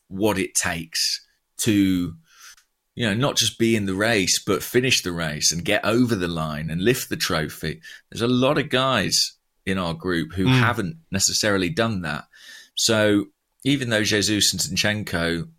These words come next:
Speaker 1: they're only, what, twenty-five odd, something like that, the experience that they have of that with Manchester City, I think, I think could be really, really valuable.
Speaker 2: Yeah.
Speaker 1: And another thing about Zinchenko, I mean, from the minute he came over,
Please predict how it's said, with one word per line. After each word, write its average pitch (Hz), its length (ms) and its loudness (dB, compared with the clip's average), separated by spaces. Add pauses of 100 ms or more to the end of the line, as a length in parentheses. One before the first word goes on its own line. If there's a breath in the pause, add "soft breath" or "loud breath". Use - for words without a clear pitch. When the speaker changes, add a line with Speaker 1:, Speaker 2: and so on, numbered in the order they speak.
(120)
Speaker 1:
they're 92 180 -6
only, 92 320 -4 (140)
what, 90 200 -8
twenty-five 90 580 -4
odd, 85 120 -2
something 90 360 -4
like 85 220 -4
that, 107 340 -2 (520 loud breath)
the 107 140 0
experience 135 800 2
that 92 200 -2
they 95 140 0
have 92 460 -2 (760)
of 110 280 2
that 78 300 -6
with 104 240 2
Manchester 90 500 -2
City, 80 520 -4
I - 60 -10
think, - 480 -8 (480)
I - 60 -8
think - 400 -4
could - 280 -6
be 90 400 0
really, 92 500 0
really 82 260 -4
valuable. 80 720 -6
Speaker 2:
Yeah. 104 280 2
Speaker 1:
And 80 200 -4 (1300 loud breath)
another 107 320 2
thing 101 200 -2
about 90 260 -2
Zinchenko, 85 640 -2
I 82 40 -4
mean, 85 200 -4
from 92 180 -6
the 92 80 -6
minute 98 300 -2
he 87 140 -10
came 87 320 -4
over, 85 600 -4